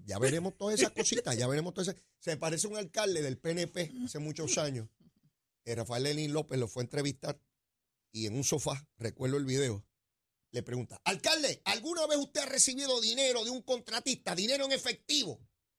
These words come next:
Hubo un silencio como de diez segundos. El alcalde lo miró, levantó los hombros y le dijo, "Que yo sepa".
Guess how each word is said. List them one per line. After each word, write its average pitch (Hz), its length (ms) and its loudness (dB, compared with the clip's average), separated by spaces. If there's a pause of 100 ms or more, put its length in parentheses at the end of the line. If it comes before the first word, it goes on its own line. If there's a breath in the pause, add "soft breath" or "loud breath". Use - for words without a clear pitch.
(140)
Hubo 190 200 -4
un 240 100 0
silencio 208 560 2
como 151 300 -2
de 139 80 0
diez 170 180 4
segundos. 196 540 -2 (520)
El 135 140 -2
alcalde 165 480 0
lo 202 100 -2
miró, 196 460 -2
levantó 143 400 -2
los 175 180 2
hombros 175 180 -2
y 160 40 -2
le 156 80 0
dijo, 147 200 0 (200)
"Que 131 120 -2
yo 143 200 -2
sepa". 180 480 -12